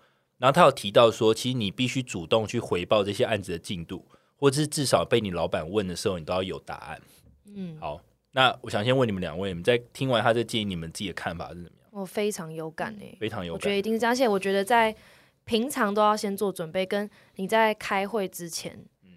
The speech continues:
Speaker 2: 做报告的时候，最好是都要先提前想到主-，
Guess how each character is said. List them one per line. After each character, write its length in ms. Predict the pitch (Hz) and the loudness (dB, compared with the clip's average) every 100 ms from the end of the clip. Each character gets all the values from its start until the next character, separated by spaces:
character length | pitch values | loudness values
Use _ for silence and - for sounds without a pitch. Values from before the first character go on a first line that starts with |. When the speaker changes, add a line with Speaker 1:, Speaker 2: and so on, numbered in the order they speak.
| 160 | _
Speaker 2:
做 180 | - 226 | 2 2
报 240 | 196 196 170 | 4 2 2
告 220 | 185 156 | -2 -2
的 160 | 123 | -6
时 260 | 127 - 151 | -8 -10 -10
候， 360 | 147 175 151 - _ _ _ | -10 -10 -10 -16 _ _ _
最 140 | - 208 | -8 -6
好 200 | 175 143 | -6 -8
是 280 | - 185 170 | -6 -6 -2
都 200 | 190 180 | -2 0
要 160 | 190 | -2
先 340 | 185 196 180 196 | -2 -4 -6 -10
提 220 | - 196 | -10 -8
前 240 | 196 196 185 | -6 -6 -4
想 260 | - 165 147 | -6 -8 -2
到 180 | 196 | 0
主-， 160 | 185 - | 0 -6